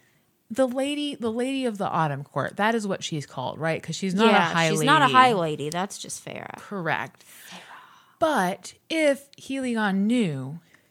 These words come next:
Speaker 1: that Lucian was his son with the high, the, with, with the Lady of the Autumn Court,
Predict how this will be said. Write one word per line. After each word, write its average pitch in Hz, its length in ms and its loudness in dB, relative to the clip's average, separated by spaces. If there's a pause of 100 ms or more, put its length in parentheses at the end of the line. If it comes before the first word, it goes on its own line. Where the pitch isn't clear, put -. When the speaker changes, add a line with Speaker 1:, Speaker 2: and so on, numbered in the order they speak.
(240)
Speaker 1:
that 196 540 -6
Lucian 220 440 -2
was 226 220 2
his 226 160 -4
son 139 560 -6
with 196 560 -2
the 165 140 -4
high, 151 360 -6
the, 165 240 -2
with, 170 240 -2
with 196 300 -2
the 185 200 0
Lady 170 340 -2
of 139 140 -8
the 139 100 -10
Autumn 123 280 -8
Court, 113 400 -10